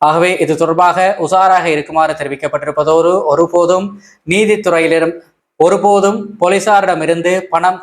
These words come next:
கோரப்படாது என்றும் கூறியிருக்கிறார்கள். எனவே இது போன்ற அழைப்பொன்றை பெற்றால் எந்த ஒரு சட்ட அமலாக்க நிறுவனம் அல்லது பொதுத்துறை அதிகாரியும் எந்த ஒரு நீதித்துறை அல்லது விசாரணை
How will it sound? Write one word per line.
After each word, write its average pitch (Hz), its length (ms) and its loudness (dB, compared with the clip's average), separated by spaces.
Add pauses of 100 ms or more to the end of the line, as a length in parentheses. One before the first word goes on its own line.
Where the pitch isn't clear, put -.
கோரப்படாது 190 680 2
என்றும் 156 340 -4 (280)
கூறியிருக்கிறார்கள். 131 800 -2 (440)
எனவே 170 320 0 (120)
இது 160 140 0
போன்ற 196 420 0
அழைப்பொன்றை 160 500 0
பெற்றால் 170 460 0
எந்த 170 240 -2
ஒரு 190 140 0
சட்ட 180 420 -2
அமலாக்க 170 440 0 (640)
நிறுவனம் 185 500 2
அல்லது 170 340 0
பொதுத்துறை 185 460 -2
அதிகாரியும் 170 640 0 (120)
எந்த 165 180 0
ஒரு 170 140 2
நீதித்துறை 196 560 0
அல்லது 175 240 2
விசாரணை 175 400 0